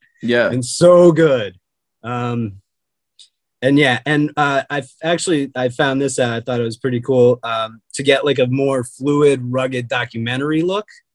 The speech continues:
Speaker 2: uh, Frank Darabont hired the, uh, camera crew from The Shield, uh, to, to,
Speaker 1: Ah.
Speaker 2: 'cause he had directed an episode of that. And The Shield is one of my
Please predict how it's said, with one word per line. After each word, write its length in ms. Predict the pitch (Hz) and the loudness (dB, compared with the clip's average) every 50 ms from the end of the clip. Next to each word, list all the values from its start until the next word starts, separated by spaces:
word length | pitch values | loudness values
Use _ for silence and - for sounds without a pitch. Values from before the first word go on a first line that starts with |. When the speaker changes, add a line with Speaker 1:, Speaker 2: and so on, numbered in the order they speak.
| _ _ _ _ _ _ _ _ _ _ _ - | _ _ _ _ _ _ _ _ _ _ _ -8
Speaker 2:
uh, 400 | 113 117 110 107 107 101 95 92 - - | -6 -6 -4 -4 -6 -6 -8 -10 -8 -4
Frank 260 | - 147 139 139 123 | -2 0 0 0 2
Darabont 440 | 135 135 131 131 127 127 123 120 120 - _ _ _ _ _ _ _ _ _ _ _ - | 4 4 4 4 2 0 -2 -4 -6 -10 _ _ _ _ _ _ _ _ _ _ _ -12
hired 540 | - - 147 143 143 139 135 131 123 120 | -8 -4 -2 0 0 0 0 -2 -4 -8
the, 380 | 117 123 123 120 120 120 120 - | -8 -8 -6 -6 -6 -8 -8 -8
uh, 180 | 110 110 110 107 | -8 -8 -8 -10
camera 380 | - - 143 135 131 127 123 120 | -6 -2 0 0 2 2 2 0
crew 500 | - - 120 117 113 113 110 107 104 - _ _ _ _ _ _ _ _ _ _ - - - - | 0 -2 -2 0 0 0 0 -2 -4 -6 _ _ _ _ _ _ _ _ _ _ -20 -20 -6 -2
from 380 | 120 120 113 110 110 107 107 | 0 2 2 2 0 -2 -2
The 80 | 101 98 | -4 -4
Shield, 540 | - - - 127 127 117 104 87 82 80 _ _ _ _ _ _ _ _ _ _ _ _ _ _ _ _ _ _ _ | -4 -4 -2 0 0 0 0 -2 -4 -8 _ _ _ _ _ _ _ _ _ _ _ _ _ _ _ _ _ _ _
uh, 280 | - 98 98 85 82 - | -10 -8 -8 -8 -8 -10
to, 460 | - 95 - 156 170 123 117 127 127 247 | -12 -12 -6 0 2 2 2 2 2 0
to, 140 | 170 113 107 | 2 0 0
Speaker 1:
Ah. 60 | 90 - | 0 -2
Speaker 2:
'cause 180 | - 143 123 123 | -2 -2 0 2
he 140 | 131 143 131 | 2 4 4
had 140 | 127 123 | 4 4
directed 460 | 113 131 123 120 117 120 120 - 113 107 | 4 4 4 4 2 2 0 -2 -2 -2
an 120 | 110 107 | -2 -2
episode 420 | 98 110 - 104 - - 110 101 | -4 -4 -6 -6 -6 -4 -4 -4
of 80 | 104 98 | -4 -4
that. 260 | 107 104 95 92 - | -4 -4 -4 -4 -6
And 80 | 104 107 | -6 -4
The 60 | 107 | -2
Shield 260 | - - 170 151 139 | 0 2 4 4 4
is 120 | 131 113 113 | 2 0 -2
one 100 | 120 120 | -4 -4
of 60 | 107 | -4
my 120 | 104 101 | -6 -8